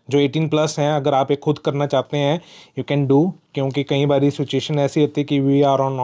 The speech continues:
off, कि नहीं हो पाता और आपको इमरजेंसी होती है। In that case, you can only do। तो हम अपने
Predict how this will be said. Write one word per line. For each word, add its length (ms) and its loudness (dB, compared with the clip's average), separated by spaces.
off, 240 -2
कि 180 0
नहीं 200 2
हो 100 2
पाता 380 0
और 420 2
आपको 360 -2
इमरजेंसी 460 -2
होती 220 0
है। 140 0
In 200 -4
that 260 2
case, 300 2
you 80 -18
can 260 -6
only 300 -2
do। 140 2
तो 80 2
हम 320 0
अपने 320 0